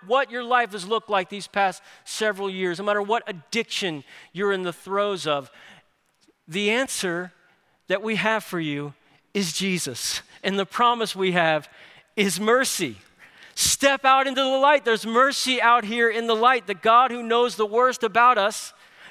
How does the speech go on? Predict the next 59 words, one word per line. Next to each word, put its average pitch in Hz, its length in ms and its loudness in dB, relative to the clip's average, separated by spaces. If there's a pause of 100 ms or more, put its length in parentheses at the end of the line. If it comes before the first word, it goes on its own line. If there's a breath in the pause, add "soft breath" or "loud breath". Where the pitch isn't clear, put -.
died 247 360 4
to 233 120 -6
forgive 220 400 0
it 226 80 2
all 226 440 2 (200 loud breath)
and 233 160 2
invites 233 480 2
us 240 160 -2
into 254 300 0
a 240 40 2
community 247 540 -2
of 202 160 -4
good 269 240 0
news. 277 640 -2 (220 loud breath)
That's - 120 -20
why 277 80 4
we 269 80 0
center 294 340 4
around 254 420 4 (220 loud breath)
a - 80 0
message 240 460 0
of 226 60 -4
the 220 80 0
Bible 240 260 2
that's 220 160 -4
at 214 80 -2
the 214 80 -10
center 226 320 0
of 226 60 -2
the 226 100 2
Bible, 240 440 2 (200)
the 180 60 -6
message 214 340 0
of 233 80 -2
the 240 80 -6
gospel. 240 320 0
We 208 80 -6
don't 226 140 0
have 226 120 0
to 220 80 -4
hide. 226 520 0
Why 196 100 0
don't 226 100 -2
we, 233 200 -4 (320 loud breath)
why 214 140 2
do 247 40 0
we 240 100 -2
not 233 180 2
have 220 100 -2
to 226 80 -4
hide? 220 240 2 (260 loud breath)
Because 214 300 -2
the 233 160 -6
only 269 360 0
perfect - 540 -2
person 240 400 -4
in 226 180 -4
our 226 140 2
midst 220 600 -4